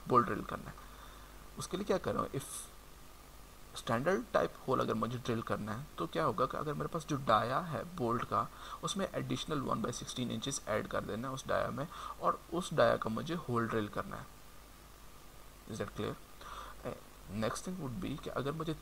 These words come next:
डाया है, let's say half inch bolt है, और मुझे जो hole drill करना है, अगर oversize hole type ड्रिल करना है, तो फिर मुझे क्या करना पड़ेगा,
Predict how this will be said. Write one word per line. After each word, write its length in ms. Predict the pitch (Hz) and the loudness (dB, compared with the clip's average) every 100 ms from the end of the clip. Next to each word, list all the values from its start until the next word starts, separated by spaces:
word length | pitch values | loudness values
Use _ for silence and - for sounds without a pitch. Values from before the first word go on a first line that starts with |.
| - - - - - | -10 -16 -16 -12 -8
डाया 360 | 123 104 110 127 | 4 6 8 4
है, 160 | 127 | 2
let's 260 | 120 113 - | 0 0 -2
say 80 | 117 | -2
half 340 | 107 113 143 | 6 6 6
inch 180 | 190 196 | -2 -4
bolt 360 | - 107 101 - | 0 2 2 0
है, 180 | 113 180 - - - - - - | -4 -6 -12 -16 -14 -10 -6 6
और 100 | 135 | 6
मुझे 340 | 143 151 156 196 | 6 0 -2 0
जो 140 | 180 | 2
hole 360 | 120 123 135 180 | 2 4 6 6
drill 220 | 143 120 | 6 4
करना 320 | - 117 - | 4 2 2
है, 220 | 135 185 - | 0 -4 -6
अगर 220 | - 139 - | 0 0 2
oversize 540 | 139 160 190 170 147 131 | 2 2 2 2 2 2
hole 280 | 120 117 98 - - | 6 6 6 -6 2
type 240 | 107 104 - 110 | 4 4 -2 -8
ड्रिल 260 | 117 214 | -2 -2
करना 320 | 110 110 104 143 | 2 2 2 -2
है, 60 | - - - | -4 -8 -2
तो 60 | - | -2
फिर 220 | - 175 | 0 0
मुझे 240 | 190 202 202 | 2 0 2
क्या 140 | 151 | 2
करना 220 | 139 127 | 4 4
पड़ेगा, 360 | 127 127 135 | 4 4 4